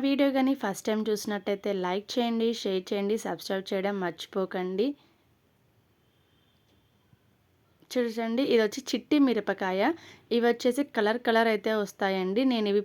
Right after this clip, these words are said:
పెరిగాక మీకు చూపిస్తాను. ఈ వీడియో కూడా నేను అంతకుముందు చేశాను చాలాసార్లు. ఆ, టూ, ఆ, తెచ్చినప్పుడు ఒకసారి, నెక్స్ట్ అవి వచ్చినాక మళ్ళీ ఎండిపోయినాక నేను మళ్ళీ ఒకసారి అయితే పండించాను. ఇప్పుడు కూడా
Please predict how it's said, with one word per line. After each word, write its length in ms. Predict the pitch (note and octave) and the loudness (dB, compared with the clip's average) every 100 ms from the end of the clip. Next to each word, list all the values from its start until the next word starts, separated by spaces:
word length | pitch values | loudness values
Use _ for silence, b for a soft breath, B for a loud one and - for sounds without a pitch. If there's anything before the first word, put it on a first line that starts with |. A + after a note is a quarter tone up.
| G3 | 0
పెరిగాక 440 | F#3+ G#3+ A3 B3+ | 0 0 0 0
మీకు 140 | A3+ - | -2 -2
చూపిస్తాను. 600 | G#3 G3 G#3 - F#3 F#3 D#4+ E4 B B - A#3+ | -4 -2 -4 -2 -2 0 0 -2 B B -4 0
ఈ 20 | B3+ | 2
వీడియో 240 | B3+ B3+ B3+ B3 | 2 2 2 2
కూడా 140 | A#3+ B3 | 2 2
నేను 140 | A3 G#3 | 0 -2
అంతకుముందు 480 | G3+ G#3 G3 G3+ A#3+ | -2 -2 -2 -2 -2
చేశాను 440 | A3 G3+ G3+ G3+ A3 A3 | 0 0 0 -2 -2 -2
చాలాసార్లు. 680 | G3 F#3+ G3+ G#3+ G3+ G3+ B3 B B B - | -2 -2 -2 -2 0 2 0 B B B -8
ఆ, 20 | G3 F#3+ F#3 | -4 -4 0
టూ, 100 | C4 C4 A#3+ - _ _ _ - - | 2 4 0 -8 _ _ _ -8 -4
ఆ, 20 | G#3 - | -2 0
తెచ్చినప్పుడు 460 | - G#3+ C4 B3+ C4 A3 | 0 0 0 0 0 0
ఒకసారి, 500 | A#3 A3+ A3+ A3 D#4 - _ _ - | 0 0 2 2 2 0 _ _ -4
నెక్స్ట్ 300 | G#3 - - | -4 -4 2
అవి 160 | C4 A3+ | 4 4
వచ్చినాక 440 | G3+ - A#3 A#3 B3 | 2 0 -2 0 0
మళ్ళీ 200 | G#3 G3+ A3+ | 4 6 6
ఎండిపోయినాక 520 | G3 G#3 A3 A3 G#3+ A3+ | 4 2 0 -2 -2 -2
నేను 140 | G#3+ G3 | 0 0
మళ్ళీ 180 | F3 F#3 | 2 0
ఒకసారి 220 | G3+ G#3 G#3 | 0 -2 -2
అయితే 120 | G#3+ - | -2 -2
పండించాను. 680 | F#3 F#3 G3+ G3+ G3+ F#3 D#4+ D#4+ B B - | -2 -2 -4 -2 -2 0 -2 -2 B B -2
ఇప్పుడు 180 | B3 C4 C4+ | 0 0 2
కూడా 120 | C#4 | 2